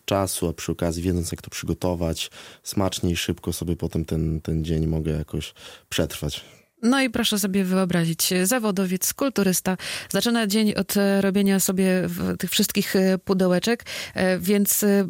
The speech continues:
Speaker 2: warto wziąć, e, przykład. To dużo nie zajmuje, tak? Człowiek się przyzwyczaja i potem już jakoś leci, a w ciągu dnia nie pędzimy na pizzę, kiedy nas, e, złapie, e, głód, co bywa dosyć, e, zgubne i dla formy, no i, i, i, i dla zdrowia też, e, nie zawsze jest to dobre.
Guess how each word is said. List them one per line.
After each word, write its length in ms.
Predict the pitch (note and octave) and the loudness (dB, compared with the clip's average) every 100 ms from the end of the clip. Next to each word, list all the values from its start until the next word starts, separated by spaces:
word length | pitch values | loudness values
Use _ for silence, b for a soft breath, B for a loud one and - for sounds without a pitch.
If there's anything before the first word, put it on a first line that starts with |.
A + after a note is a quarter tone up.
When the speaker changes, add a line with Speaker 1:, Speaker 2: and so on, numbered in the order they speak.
| G3 F#3+ | 2 2
Speaker 2:
warto 400 | G3 G#3+ A#3+ A#3 | 0 0 -2 -2
wziąć, 520 | G#3 A3+ G#3+ - - | 0 0 0 0 2
e, 440 | A3+ A3 - A3 G#3 | 2 2 2 0 0
przykład. 340 | - A#3 E4+ | -2 0 -2
To 80 | - | 0
dużo 200 | C4 C#4 | 2 4
nie 160 | B3+ A#3 | 4 6
zajmuje, 340 | G3+ F#3 C4+ | 6 6 4
tak? 200 | A#3 B3 | 0 0
Człowiek 240 | - D4 - | 2 2 2
się 100 | A#3+ | 2
przyzwyczaja 580 | A#3 G#3 G#3 F#3 G#3 | 2 2 2 2 2
i 100 | - | 0
potem 280 | - C#4+ B3+ | -2 0 2
już 140 | G#3+ - | 2 0
jakoś 280 | G3+ F#3+ | 0 0
leci, 240 | - G#3 A3+ | 0 0 0
a 80 | G3+ | 0
w 60 | |
ciągu 260 | - G#3 G#3+ | 2 2 4
dnia 200 | G#3 A3+ | 4 4
nie 120 | G#3+ | 4
pędzimy 380 | A3 G#3 A3+ A3+ | 4 4 4 4
na 100 | G3+ | 4
pizzę, 480 | - G3+ - - G3 B B B | 2 0 2 0 0 B B B
kiedy 220 | - G3+ G3 | 0 4 4
nas, 280 | F#3+ - | 4 4
e, 140 | G3+ F#3+ | 4 4
złapie, 500 | F#3 F#3+ G3 F#3+ F#3+ | 2 2 2 2 2
e, 240 | F#3 F#3 | 2 2
głód, 400 | F3 F#3 G#3 - - | 2 2 2 2 0
co 240 | - F#3+ | 2 4
bywa 260 | F3+ F#3+ F#3 | 2 2 0
dosyć, 420 | F#3 G3 - - | 2 0 2 2
e, 240 | G3 G3 | 4 4
zgubne 420 | G3 G#3+ E3+ E3 | 4 2 4 2
i 220 | - A3+ G3+ | 2 2 4
dla 360 | G3 F3+ F3 | 2 4 2
formy, 460 | - G#3+ A3 G#3+ G#3 B B B B | 2 0 2 0 0 B B B B
no 340 | - A#3+ A3+ G#3+ | 0 2 2 2
i, 60 | G3+ | 2
i, 540 | G3+ F#3+ F#3+ - G3 | 2 2 0 2 2
i, 240 | F#3 - | 2 4
i 60 | G3+ | 4
dla 140 | G3 | 4
zdrowia 380 | F#3 F#3 G3+ F3+ | 2 2 2 2
też, 340 | F3+ F3+ - F3+ | 2 -2 0 0
e, 180 | E3 | 2
nie 160 | E3 E3 | 2 2
zawsze 500 | D#3 D3+ - E3 E3 E3 | 0 -4 -2 0 0 -2
jest 320 | D3+ - - | -4 -4 -2
to 220 | D#3+ D#3+ | 0 2
dobre. 400 | D3+ C#3 C3+ | 2 0 0